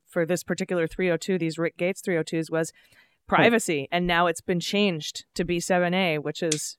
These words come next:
Speaker 1: for open and
Speaker 2: What was
Speaker 1: ongoing
Speaker 2: the
Speaker 1: matters.
Speaker 2: subject matter on that? Do you remember?
Speaker 1: And, uh, n-, no, 'cause the rest of it was redacted.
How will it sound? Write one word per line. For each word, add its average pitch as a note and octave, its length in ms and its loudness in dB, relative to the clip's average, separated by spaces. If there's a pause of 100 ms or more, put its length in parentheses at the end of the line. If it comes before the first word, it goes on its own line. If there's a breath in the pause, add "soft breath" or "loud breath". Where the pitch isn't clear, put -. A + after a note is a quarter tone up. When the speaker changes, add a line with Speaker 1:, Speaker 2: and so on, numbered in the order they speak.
Speaker 1:
for D#3+ 320 -2
open D#3 200 -4
and D#3+ 100 -4
Speaker 2:
What D#3+ 140 6
was E3+ 100 6
Speaker 1:
ongoing E3 40 4
Speaker 2:
the E3+ 60 4
Speaker 1:
matters. C#3+ 120 6
Speaker 2:
subject D3+ 400 6
matter A2 320 4
on G2+ 140 -4
that? G2 220 -4 (120)
Do A#2 80 0
you A2 80 6
remember? A2+ 400 4
Speaker 1:
And, G#3 180 0
uh, G3 420 6 (120)
n-, E3 800 -12
no, D#3+ 440 -6
'cause E3+ 180 -4
the E3 120 -2
rest D#3+ 220 -2
of D#3+ 60 -8
it D#3 100 -2
was D3+ 140 -4
redacted. D3+ 580 -4